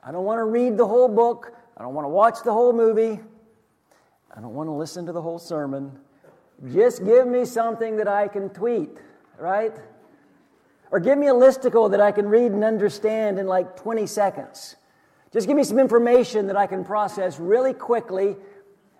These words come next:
regardless of the source, regardless of, you know, uh, how credible it might be.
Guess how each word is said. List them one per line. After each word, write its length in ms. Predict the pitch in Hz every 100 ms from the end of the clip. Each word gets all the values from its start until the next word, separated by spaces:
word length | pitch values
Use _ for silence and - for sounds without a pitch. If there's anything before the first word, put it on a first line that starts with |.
| -
regardless 560 | 208 233 277 285 -
of 120 | 247
the 60 | 202
source, 480 | - 226 220 233 226
regardless 720 | 233 196 220 240 240 226 226
of, 360 | 214 202 190 180
you 60 |
know, 480 | 208 208 202 202 196
uh, 300 | 190 185 180 - -
how 120 | 220
credible 580 | 220 - 254 247 233 226
it 120 | 214
might 320 | 214 226 202
be. 320 | 202 196 208